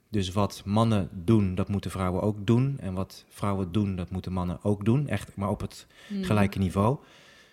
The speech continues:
Speaker 1: Geslacht is, er is zelfs een groep die vindt geslacht, eh, eh, iets wat ter discussie staat. Hè, dus dat gaat recht in tegen de wetenschap van de biologie, die twee geslachten kent. En, ehm,
Speaker 2: Ah ja,
Speaker 1: dat
Speaker 2: dus
Speaker 1: is
Speaker 2: dan hebben ze het dan niet over gender, we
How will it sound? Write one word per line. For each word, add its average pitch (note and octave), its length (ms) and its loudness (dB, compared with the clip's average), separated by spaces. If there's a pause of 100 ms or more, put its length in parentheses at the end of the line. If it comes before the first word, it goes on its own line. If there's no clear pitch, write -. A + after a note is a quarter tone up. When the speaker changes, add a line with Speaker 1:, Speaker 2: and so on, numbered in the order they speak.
(120)
Speaker 1:
Geslacht - 680 -4
is, A2+ 260 -4
er A2 180 -4
is G#2+ 80 -2
zelfs G2 220 -6
een F2 60 -8
groep - 300 -4
die F2+ 200 -4
vindt F#2 200 -6
geslacht, - 640 -6
eh, G2+ 420 -4 (460)
eh, - 80 -6
iets A2 160 -4
wat A2 120 -4
ter G#2 140 -2
discussie G#2+ 480 -2
staat. A#2+ 400 -2
Hè, A2+ 120 -2
dus C3 160 -4
dat - 120 -6
gaat - 200 -6
recht G2+ 300 -2
in F#2+ 100 -2
tegen F#2+ 360 -4
de F2+ 320 -4
wetenschap F#2+ 400 -4
van F#2 120 -6
de F#2+ 60 0
biologie, F#2 520 -2 (600)
die G2 120 -6
twee F#2+ 240 0
geslachten G#2 420 -2
kent. C3 300 -2 (1300)
En, C3 320 4
ehm, B2+ 280 4 (960)
Speaker 2:
Ah A3 100 -6
ja, - 0 -
Speaker 1:
dat G3 160 4
Speaker 2:
dus E3+ 80 4
Speaker 1:
is - 40 0
Speaker 2:
dan B3+ 100 -2
hebben B3 160 -8
ze - 60 -14
het - 0 -
dan B3 100 -4
niet B3 140 -6
over G3 160 -6
gender, C#4 440 -2
we - 80 -16